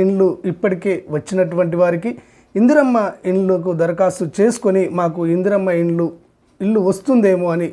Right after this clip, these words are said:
ఎదురు చూసే వారికి ఒక మూడు విషయాలను మీకు తెలియజేయడం అనేది జరుగుతుంది. ఈ మూడు విషయాలు మీరు ఖచ్చితంగా గుర్తుపెట్టుకోండి.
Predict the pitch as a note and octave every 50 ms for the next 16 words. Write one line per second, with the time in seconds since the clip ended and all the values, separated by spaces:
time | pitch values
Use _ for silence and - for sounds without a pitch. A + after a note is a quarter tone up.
0 | - E3+ E3+ F3 A3+ A#3+ F#3+ G3 F#3+ F3 F#3 F3 E3 D#3+ D#3+ D#3 D#3 D3+ F3+ F#3
1 | E3 - - - _ _ - - _ _ - - F#3+ E3+ G3 F#3+ F3+ F3 F#3 G#3+
2 | C4 D4+ C#4+ C#4+ A3 F#3+ G3 - - A3 G#3 F#3 F3 E3 E3 E3 F3 F3+ E3 -
3 | - - - E3+ E3+ E3+ - B3 B3 - F#3+ D#3 E3 F3 E3 E3+ E3+ E3 E3 D#3+
4 | E3 D#3 D3+ D3 D3 F#3 A#3+ G#3 F#3+ D#3+ D#3 D3+ C#3 D3 D3 E3 G3 G#3+ G#3 F#3
5 | F3 F3+ G#3+ B3 B3+ G#3 G3+ F3 - G#3+ F#3+ F3 E3 E3 E3+ E3+ - - F3 E3
6 | E3 D#3+ D#3 - D#3+ D3+ - G3 E3+ F#3 E3 E3 E3 E3+ D#3 D3 D3 C#3+ D3+ D3+
7 | D3 F#3+ E3 E3+ E3+ D#3+ E3 F#3+ F3+ F3+ G3+